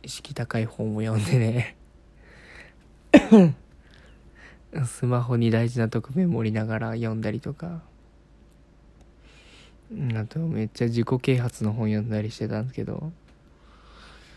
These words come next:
最近は好きな本を読んだりとか、もう疲れてたら本は読まないみたいなことも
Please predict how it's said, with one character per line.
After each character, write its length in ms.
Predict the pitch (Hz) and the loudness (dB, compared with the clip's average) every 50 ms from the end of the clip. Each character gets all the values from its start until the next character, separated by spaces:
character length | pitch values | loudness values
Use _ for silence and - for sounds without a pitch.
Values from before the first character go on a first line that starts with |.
| - - - - - - 135 | -20 -20 -20 -20 -10 -10 -6
最 200 | - 131 127 131 | -4 -2 -2 -2
近 200 | - - 143 135 | -2 -2 0 0
は 200 | 131 131 127 131 | 0 0 -2 -2
好 100 | - - | -4 -6
き 100 | - - | -4 -2
な 140 | 147 135 131 | 0 0 -2
本 440 | 127 - 131 120 117 113 110 107 107 | -2 -2 -2 0 0 0 0 0 0
を 60 | 110 | 0
読 180 | 107 107 107 104 | 0 0 0 0
ん 120 | 104 104 | -2 -2
だ 80 | - - | -4 -4
り 100 | - - | -6 -6
と 140 | - 107 - | -8 -8 -8
か、 320 | - - - - - - - - - 180 151 139 | -6 -8 -6 -6 -8 -10 -12 -12 -10 -10 -8 -6
も 100 | 131 117 | -6 -6
う 20 | |
疲 260 | 107 - - - 190 180 | -6 -8 -6 -4 -2 -2
れ 120 | 165 135 | -2 -2
て 100 | - 113 | -4 -4
た 140 | - 104 107 | -4 -2 -2
ら 80 | 110 | -2
本 200 | 107 - - 175 | -4 -4 -4 -2
は 60 | 139 104 | 0 0
読 180 | 107 107 107 107 | 0 0 0 0
ま 180 | 120 139 160 165 | 0 0 0 0
な 100 | - - | 0 -2
い 80 | - | -4
み 120 | - - - | -6 -8 -10
た 100 | - 165 | -10 -10
い 40 | 156 | -10
な 60 | 160 - - - - - - - - - - - - - - - - - - - - - _ - | -10 -12 -18 -20 -20 -20 -20 -20 -20 -20 -20 -20 -20 -20 -20 -20 -20 -20 -20 -20 -20 -20 _ -10
こ 120 | - 135 | -10 -10
と 200 | 131 - 113 107 | -6 -4 -4 -2
も 320 | 104 104 101 - - 170 | -2 -2 -4 -6 -10 -12